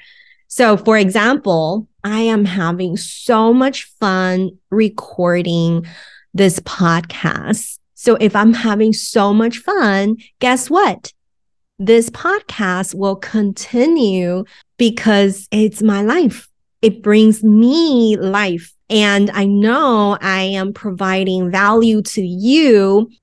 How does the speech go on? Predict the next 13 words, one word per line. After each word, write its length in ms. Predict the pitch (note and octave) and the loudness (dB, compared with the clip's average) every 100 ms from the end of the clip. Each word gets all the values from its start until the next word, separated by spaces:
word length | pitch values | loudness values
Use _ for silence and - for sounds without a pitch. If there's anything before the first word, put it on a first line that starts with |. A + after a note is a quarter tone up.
| _ D3+ | _ -20
So 300 | - - A#3+ | -6 2 2
that 380 | G#3 A3+ A#3+ A#3+ | 2 0 0 2
makes 320 | B3 B3 - | 2 2 -2
me 180 | D4 D4+ | -6 -6
happy. 680 | C#4+ D#4+ G4 - D#3+ F#3+ - _ _ _ _ - | -4 -4 -4 -4 -4 -4 -12 _ _ _ _ -4
That 280 | A3 A#3+ | 0 2
makes 360 | C4 A#3 A3+ - | 4 4 0 -2
me 240 | A3 A3+ | 0 2
feel 360 | A3+ - G#3 G3+ | 0 -2 -2 -2
fun. 560 | G#3+ E4+ G#4 E3 A3 - _ _ - | -4 -2 -2 -2 -4 -8 _ _ -2
And 380 | A#3+ A#3+ A#3 | 2 4 2
guess 260 | A#3 C4 C#4 | 0 -2 -2
what? 280 | F#4+ G#4+ | -2 -2